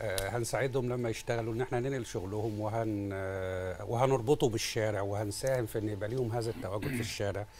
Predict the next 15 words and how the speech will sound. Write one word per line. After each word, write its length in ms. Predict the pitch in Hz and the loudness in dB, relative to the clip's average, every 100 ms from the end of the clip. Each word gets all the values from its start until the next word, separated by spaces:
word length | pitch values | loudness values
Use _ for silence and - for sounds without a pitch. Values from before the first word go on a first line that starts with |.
| - - - - - | -18 -18 -18 -20 -12
في 100 | - | -2
النهاية 360 | 113 117 147 143 | 2 6 8 8
الصحافة 760 | 113 - 107 - 123 123 120 | 4 -2 -4 0 4 4 4
والإعلام، 720 | 107 98 95 98 110 104 101 95 - | 2 0 -2 0 0 0 0 -4 -6
آه، 320 | 107 90 87 90 | -4 -2 -2 0
مرآة 340 | 110 101 131 | -2 2 2
بتعكس 720 | 120 - 127 - 107 - - | 2 2 2 2 -4 -6 -6
حقيقة 500 | - 110 - 127 - | -2 -2 0 -2 2
واقعة، 440 | 104 101 - 92 104 - - - - | 2 2 0 -2 -2 -8 -20 -20 -8
لكنها 400 | 101 95 110 123 | -4 -2 0 2
لا 120 | 123 117 | 2 2
تصنع 360 | 135 - 113 | 0 0 -2
حقيقة 440 | - 104 113 110 92 | 0 -2 -2 -2 -2
غير 140 | 98 | -2
موجودة. 500 | 98 92 85 85 101 | 0 -2 -4 -6 -8